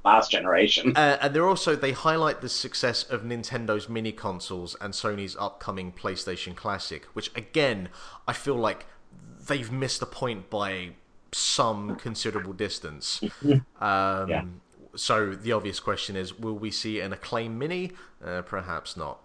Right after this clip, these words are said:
Speaker 2: Um, the obvious, uh, thing we may see are remasters, but again, like, I'm,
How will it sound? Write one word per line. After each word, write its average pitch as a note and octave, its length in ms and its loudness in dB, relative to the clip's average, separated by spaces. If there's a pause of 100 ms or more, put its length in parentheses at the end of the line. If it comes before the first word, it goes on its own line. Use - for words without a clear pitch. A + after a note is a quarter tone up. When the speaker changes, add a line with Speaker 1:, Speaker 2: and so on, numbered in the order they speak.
(480)
Speaker 2:
Um, F2 640 -2
the G2 240 -4
obvious, A#2 720 -2
uh, F#2+ 140 -4
thing G2 340 -6
we F#2 120 -6
may F2 180 -4
see F2 320 -6
are E2+ 260 -6
remasters, E2+ 1000 -6
but - 140 -6
again, F#2 480 -4 (380)
like, C#2 400 -10 (640)
I'm, F2+ 320 -4